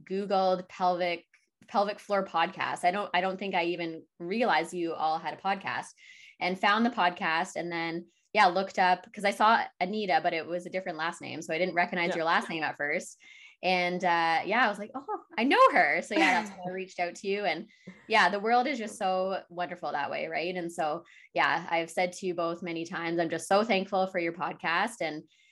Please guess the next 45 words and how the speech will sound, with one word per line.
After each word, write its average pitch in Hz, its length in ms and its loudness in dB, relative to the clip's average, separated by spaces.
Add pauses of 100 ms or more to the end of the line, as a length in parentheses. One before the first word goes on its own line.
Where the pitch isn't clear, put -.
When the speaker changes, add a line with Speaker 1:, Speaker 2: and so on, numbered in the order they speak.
(220)
Speaker 1:
it 180 160 0
really 185 300 2
is 180 120 -4
what 165 160 0
got 156 220 0
me 175 340 -6
into 165 640 -4
this 156 200 -6
world 196 300 2
and 170 140 -2
what 151 120 -4
got 165 180 -2
me 160 100 -8
super 165 260 -8
passionate 165 540 -4
about 147 360 2
it. 214 360 4
And 156 320 -2 (480)
I 180 40 -4
just 233 320 0
think 247 200 2
it's 233 160 -2
so 220 220 4
amazing. 196 440 -2
We 180 80 -4
live 175 160 -4
in 175 80 -4
a 175 60 -4
world 165 360 -4
where, 160 380 -2
yeah, 190 240 2 (180)
podcasts 190 380 0
exist 208 480 0
and 170 140 -8
we 170 180 -6
can 170 300 -8
educate 185 580 -4
people 185 420 2
in 170 220 -2
such 170 420 -4
a 180 80 -4
way 165 360 -4
that's 185 260 -2
so 170 120 -2
accessible 175 600 -4